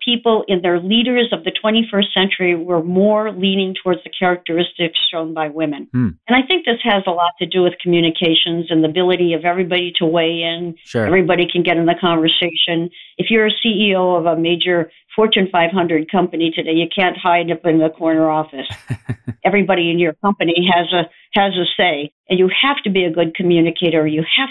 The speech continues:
Speaker 1: to be more open. You have to be more inclusive. And diversity is really an important issue that women embrace. And so I think that we're seeing, you know, a sea change in the expectations of leadership. And the conclusion of the book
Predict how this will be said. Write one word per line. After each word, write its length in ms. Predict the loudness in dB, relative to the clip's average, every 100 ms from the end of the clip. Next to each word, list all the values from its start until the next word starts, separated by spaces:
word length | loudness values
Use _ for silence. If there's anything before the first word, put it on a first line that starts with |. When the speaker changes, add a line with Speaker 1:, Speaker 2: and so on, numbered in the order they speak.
| -4
Speaker 1:
to 60 |
be 160 | 0 2
more 280 | 4 2 0
open. 360 | -2 -2 -4
You 100 | -2 -2
have 140 | -2 -2
to 80 |
be 160 | 0 2
more 240 | 2 2
inclusive. 560 | 0 -2 -2 0 0 -4 -6 -18 -16 0
And 140 | 2
diversity 640 | 2 2 0 2 0 2 0
is 160 | -2 -6 -2
really 320 | 0 2 0
an 60 | 0
important 480 | -2 -2 0 0
issue 400 | 0 -2 -2 -10 -12 _
that 160 | -2 2
women 300 | 2 4 2
embrace. 440 | 0 0 0 0 -2 -4 -8 _ _ -2
And 480 | 2 4 2 0 0
so 420 | 2 2 2 -2 _ _
I 60 | -2
think 320 | 0 -2 -2 -8 _ _ _
that 240 | 0 2 2
we're 140 | 2 2 0
seeing, 580 | 2 2 2 0 0 0
you 80 | 2
know, 300 | 2 2 0
a 60 | -4 -4 0
sea 220 | 0 2 0
change 440 | 2 2 2 0 -2 0
in 280 | 2 4 2
the 200 | 0 -2
expectations 1040 | -4 -6 -8 -6 -2 2 0 0 0 -2 -8 _ _ -2
of 180 | 0 2
leadership. 520 | 2 4 2 -2 -2
And 180 | 0 2
the 120 | 0 -2
conclusion 580 | -2 2 0 2 0
of 80 | 0
the 60 | 0
book 240 | 0 0